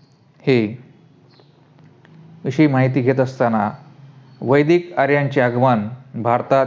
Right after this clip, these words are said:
इसवी सन पूर्वी पंधराशेच्या सुमारास झाले. असा एक प्रभावी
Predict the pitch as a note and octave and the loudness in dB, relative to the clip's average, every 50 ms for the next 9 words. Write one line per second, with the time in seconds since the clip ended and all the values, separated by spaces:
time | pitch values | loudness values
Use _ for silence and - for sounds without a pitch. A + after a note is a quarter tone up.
0 | C3 C3+ A2+ - - C3 A#2+ A2 - C3 A#2+ A#2 A2+ G2+ A#2 B2+ - - _ _ | -2 -4 -6 -6 -4 -4 -4 -2 -2 -2 -2 -2 -2 -4 -6 -10 -16 -20 _ _
1 | _ _ _ _ _ _ _ _ - B2 A2+ - C#3+ C3 C3+ B2 A2+ G#2 G2 B2 | _ _ _ _ _ _ _ _ -12 -12 -4 0 2 4 4 4 2 2 -2 -8
2 | - - - _ _ _ - B2+ B2 B2 C3 C3 B2+ C3 B2+ B2+ B2 B2+ - A#2+ | -12 -18 -20 _ _ _ -4 -2 0 2 0 0 0 0 0 0 0 0 -2 -2
3 | A2+ A#2+ A#2 A2+ A#2 G#2+ F#2+ - A2 F#2 - A2 - - _ _ _ _ _ _ | 0 2 2 2 0 -2 -4 -6 -8 -8 -10 -12 -16 -18 _ _ _ _ _ _
4 | _ _ _ _ _ _ _ _ - - _ - C#3 C3 C3 D#3+ D#3 D#3+ E3 D#3 | _ _ _ _ _ _ _ _ -20 -20 _ -6 -4 -2 2 2 2 2 2 0
5 | C3 - C#3+ C3 B2+ C3 C3+ C#3 B2+ A2 A2 | 0 0 2 2 4 4 4 4 4 2 0